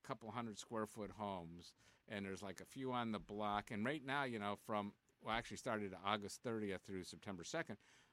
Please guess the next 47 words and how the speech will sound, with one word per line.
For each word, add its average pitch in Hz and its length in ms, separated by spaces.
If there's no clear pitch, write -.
there 127 340
is 131 420
the 113 200
Tiny 160 540
Homes 147 460
Tour 254 320
going 85 360
on. 69 220
So 110 420
if 113 200
you're 123 160
in 135 100
the 131 140
area 139 280
down 135 280
there, 143 240
you 110 120
should 110 200
really 131 280
enjoy 107 440
the 110 100
walk. 104 580
Uh, 95 240
see - 220
what 196 140
it's 123 160
all 110 240
about. 101 380
I 117 40
mean, 113 220
it's, 143 200
it's, 117 260
you're 113 140
here, 147 140
you're 202 160
in 165 80
a 127 40
big 160 240
city, 165 480
and 127 600
here 143 140
you 170 100
got 151 120
these 151 120
little 165 160
tiny 160 300
homes 175 440